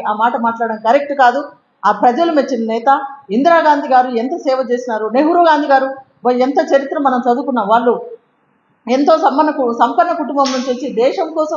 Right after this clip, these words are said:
వారు పాటుపడి ఎన్నో సేవలు చేసి ప్ర-, మన దేశానికి స్వాతంత్రం నుంచి వారి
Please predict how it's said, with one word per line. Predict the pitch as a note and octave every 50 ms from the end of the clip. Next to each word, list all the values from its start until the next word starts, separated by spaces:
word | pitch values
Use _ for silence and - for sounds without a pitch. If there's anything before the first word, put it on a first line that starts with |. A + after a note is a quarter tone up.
| D4
వారు | C#4 C4 A#3+ A#3
పాటుపడి | A3+ A3+ A#3+ A#3 A#3 B3+ B3 B3 B3 - _ _ _ _ _ _ - A3+
ఎన్నో | C4+ D#4 E4+ D#4+
సేవలు | E4+ F4 C4 B3+ C4+ C#4 B3+ B3+
చేసి | C4 C4
ప్ర-, | - A3 A3 A3 A3
మన | A3 A3
దేశానికి | G#3+ A#3 C4+ - E4 C4+ B3+ -
స్వాతంత్రం | - A3+ B3+ C4 C#4+ C#4 C4+ C#4 B3
నుంచి | A#3+ A#3+ B3 C4+ C4+
వారి | A#3+ A#3 A#3+